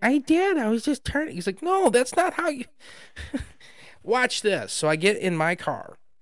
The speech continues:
I pulled in the neighbor's driveway, who I think are gone. Hopefully they're gone 'cause nothing was done in their driveway. I pulled in, and then when I backed out, I went out the same way, and then I just, a little bit faster,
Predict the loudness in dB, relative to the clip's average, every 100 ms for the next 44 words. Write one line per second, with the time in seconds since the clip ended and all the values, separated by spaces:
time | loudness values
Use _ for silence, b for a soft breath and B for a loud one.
0 | -20 -20 -6 -2 0 2 2 2 0 0
1 | 0 -2 -2 -2 -2 -4 -8 -6 -4 0
2 | 0 0 -2 -2 -6 -6 -2 -2 -2 -6
3 | -4 -4 -4 -6 -10 -10 -4 2 2 2
4 | -4 -6 -6 -8 -8 -10 -10 -12 -16 -12
5 | -12 -12 -16 -18 -20 B B B -4 2
6 | 4 4 4 4 2 0 B -6 0 2
7 | 2 0 0 0 0 0 4 4 2 -2
8 | 0 0 -2 -6 -2 0 0 0 -2 -8
9 | -14 -20 -20 -10 -4 -2 0 0 -2 -4
10 | -4 -8 -16 -20 -20 -20 -18 -6 -4 -4
11 | -4 -2 -2 -2 -2 -2